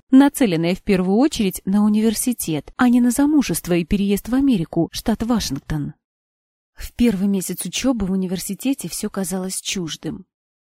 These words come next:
Да, я прошла хорошую закалку в колледже, но там все казалось таким родным. Я всех знала, все знали меня.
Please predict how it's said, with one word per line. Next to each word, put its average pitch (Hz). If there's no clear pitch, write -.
Да, 220
я 175
прошла 269
хорошую 165
закалку 180
в -
колледже, 170
но 214
там 262
все -
казалось 196
таким 285
родным. 247
Я 330
всех 190
знала, 185
все -
знали 240
меня. 180